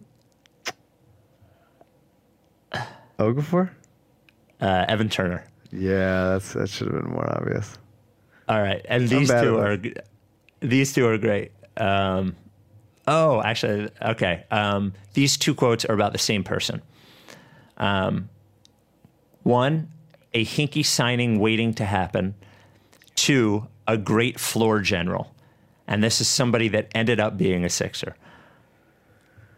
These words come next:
Speaker 1: <sighs> Was, but wasn't drafted by the Sixers.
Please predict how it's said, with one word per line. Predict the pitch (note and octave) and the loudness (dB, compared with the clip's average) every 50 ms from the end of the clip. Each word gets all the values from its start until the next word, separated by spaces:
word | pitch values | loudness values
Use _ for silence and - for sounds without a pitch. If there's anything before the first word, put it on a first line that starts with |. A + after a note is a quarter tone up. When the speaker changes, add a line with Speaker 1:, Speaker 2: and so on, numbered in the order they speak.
| _ _ _ _ - _ _ _ _ _ _ _ _ _ _ _ - | _ _ _ _ -20 _ _ _ _ _ _ _ _ _ _ _ -6
Speaker 1:
<sighs> | - - B2+ A#2+ - G2 F#2+ - - - - - - - - - - _ _ _ _ _ _ _ _ _ _ _ _ _ _ _ _ _ _ _ _ _ _ _ _ _ _ _ - - - - | -2 -2 0 0 -2 -4 -4 -8 -10 -14 -16 -18 -20 -20 -20 -20 -20 _ _ _ _ _ _ _ _ _ _ _ _ _ _ _ _ _ _ _ _ _ _ _ _ _ _ _ -20 -20 -18 -12
Was, | - - - A2 A2+ G#2 - - | -6 -2 0 2 2 2 2 0
but | A2 G#2 A#2 | 2 2 4
wasn't | A#2 A2+ A#2 A#2 A2 G#2+ G#2 G2 | 4 4 4 4 2 2 0 0
drafted | F#2 G2 F2+ E2 E2 F#2 E2+ | 0 0 0 0 -2 -4 -4
by | D#2+ D#2 D#2 | -2 -2 -2
the | D#2+ - | -2 -4
Sixers. | E2 E2 - - - - - - | -6 -8 -8 -8 -10 -12 -14 -18